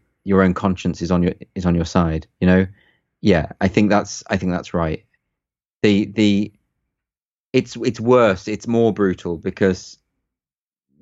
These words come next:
because they think, well, it's partly because they think any dissenters are, you know, anyone who disagrees with them has the slightest point of political disagreement is not just wrong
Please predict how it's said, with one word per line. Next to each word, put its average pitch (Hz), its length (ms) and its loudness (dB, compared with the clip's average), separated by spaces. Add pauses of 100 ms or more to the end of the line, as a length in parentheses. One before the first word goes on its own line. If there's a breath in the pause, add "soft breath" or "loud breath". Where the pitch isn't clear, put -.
because 101 300 0
they 98 160 4
think, 98 380 -2 (320 loud breath)
well, 160 100 6
it's 147 120 2
partly 175 280 2
because 127 380 -2 (560)
they 123 100 0
think 139 200 -2
any 131 180 0
dissenters 110 580 -6
are, 95 240 -4 (840)
you 110 60 2
know, 127 80 2
anyone 131 260 4
who 123 80 2
disagrees 113 420 -2
with 104 80 -6
them 92 80 -4
has 95 120 -6
the 95 100 -18
slightest 104 420 -2 (640)
point 101 240 -4
of 98 80 -10
political 95 320 -4
disagreement 92 540 0 (440)
is 107 120 -2
not 117 160 4
just 98 160 -2
wrong 92 560 2